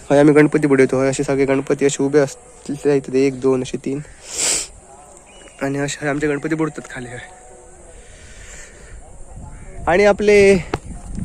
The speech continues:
येणारे ब्लॉग सुद्धा भारी भारी असतले, मजेशीर असतले, तुमका बघूक गावतले. कारण प्रत्येकाच्या लाईफमध्ये वेगळा वेगळाच घडत असतं, ताका सेम नसता.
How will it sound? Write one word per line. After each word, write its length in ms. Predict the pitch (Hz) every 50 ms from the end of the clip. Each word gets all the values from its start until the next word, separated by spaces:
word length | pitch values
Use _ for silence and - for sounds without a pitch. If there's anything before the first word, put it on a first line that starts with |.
| - - - -
येणारे 280 | 151 160 170 185 185 185
ब्लॉग 220 | 160 170 175 185
सुद्धा 240 | - - 175 180 170
भारी 240 | 139 139 147 156 156
भारी 200 | 156 160 160 156
असतले, 400 | 143 - - 147 143 147 156 160 - - -
मजेशीर 420 | 143 143 147 156 165 - 175 156
असतले, 280 | 151 147 - 143 131 135
तुमका 180 | 139 139 139
बघूक 220 | 139 139 143 156 156
गावतले. 360 | 143 135 131 - - 131 151 156 - - - - - - - - - - - - - - - - - - - - - - - - - - - 175 165 160 - - -
कारण 260 | - 190 214 220 180
प्रत्येकाच्या 520 | - - 190 190 - - 208 208 208 202 180
लाईफमध्ये 400 | 180 190 196 180 185 190 196 185
वेगळा 240 | 175 170 175 180
वेगळाच 200 | 175 175 175 190
घडत 260 | 165 147 156 147 151 143
असतं, 300 | 135 - - - - -
ताका 200 | 143 143 - 143
सेम 340 | - - 165 175 175 160
नसता. 260 | 143 139 - - 139